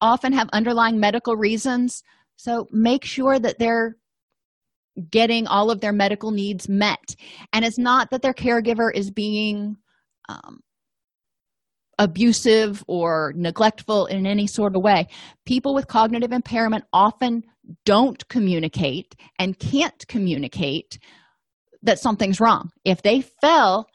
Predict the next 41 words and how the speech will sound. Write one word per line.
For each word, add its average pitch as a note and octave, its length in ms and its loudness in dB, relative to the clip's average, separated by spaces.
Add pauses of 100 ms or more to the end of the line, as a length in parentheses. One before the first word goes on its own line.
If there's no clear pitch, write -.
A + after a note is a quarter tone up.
(260)
and G3+ 160 -2
they've B3 160 2
got F3+ 260 0
really A3+ 320 2
bad G#3+ 380 2
pain, G#3+ 460 -2
they G3 120 0
may A#3 160 0
not A#3 220 -4
be A3+ 200 -4
able A3+ 160 0
to G3+ 60 -6
communicate G#3+ 760 -2
it. F#3+ 120 0
And - 80 -4
if F3 140 -6
you're A#3 140 0
looking A#3 480 0
and F3+ 180 -6 (560)
you E3 140 -8
may G3+ 120 0
not G#3+ 220 0
see B3+ 240 -4
a G#3 100 2
whole G3+ 200 0
lot E3+ 140 2
of F3+ 80 -4
swelling F#3+ 500 -2
or F3+ 80 -4
bruising, F3+ 560 -2 (320)
or F#3 100 -2
maybe G3 240 0
it's - 160 -4
in G3 80 -4
a F3 60 -6
place F#3+ 300 -2
that - 120 -18
you F3+ 140 -8
don't G3 340 -2
see F3+ 280 -4
because, F3 680 -6